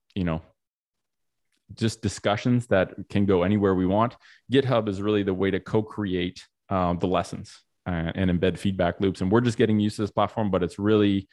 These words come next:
pretty robust. It's been used mostly by the coding community for a long time as a co-creation tool. Um, so each lesson has its own living document that changes over time based on input from nerds and being edited by teachers as they continue learning.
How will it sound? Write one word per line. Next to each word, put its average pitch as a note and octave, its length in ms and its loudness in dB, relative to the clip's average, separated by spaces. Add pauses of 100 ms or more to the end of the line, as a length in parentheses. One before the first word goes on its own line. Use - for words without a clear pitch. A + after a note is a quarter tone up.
(340)
pretty B2 180 2
robust. G#2 520 2
It's F#2+ 120 -14
been F#2 180 -6
used F#2+ 400 0
mostly F#2+ 300 -4
by F2 120 2
the E2+ 80 2
coding F#2 340 0
community F2+ 320 -2
for F#2 140 -4
a F2 60 0
long F2 180 -2
time F2 360 -2
as E2 140 0
a E2 80 0
co-creation F#2 760 -2
tool. G#2 340 0 (460)
Um, F2+ 480 0
so F#2 360 0
each - 440 -6 (100)
lesson A#2 400 0
has G#2+ 240 -2
its F#2+ 140 -4
own G2+ 360 0
living G2+ 280 2
document B2+ 560 -2
that - 160 -6
changes G#2 460 2
over F#2 180 2
time A2+ 340 0
based F#2 240 -2
on F2 120 -2
input G#2 320 -2
from F#2+ 200 -4
nerds G#2+ 340 2
and E2+ 160 -4
being F2 260 -4
edited F2 360 -2
by E2 120 -4
teachers G#2+ 440 -4
as E2+ 140 -2
they F#2 120 0
continue F#2+ 420 0
learning. G2+ 320 2